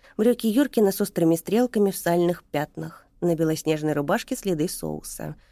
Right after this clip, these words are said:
Лицо несчастное. «Уронили стол, надо полагать, Алексей Иванович», —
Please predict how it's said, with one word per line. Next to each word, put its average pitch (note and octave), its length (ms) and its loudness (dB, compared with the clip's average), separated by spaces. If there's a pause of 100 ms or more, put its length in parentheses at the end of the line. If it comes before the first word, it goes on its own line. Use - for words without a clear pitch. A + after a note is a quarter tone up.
(200)
Лицо A3 560 -6 (260)
несчастное. C#3 800 -8 (1200)
«Уронили B3 420 4
стол, D#4+ 300 4
надо F#3 240 2
полагать, E3 500 0
Алексей F3+ 380 0
Иванович», — D3+ 600 -4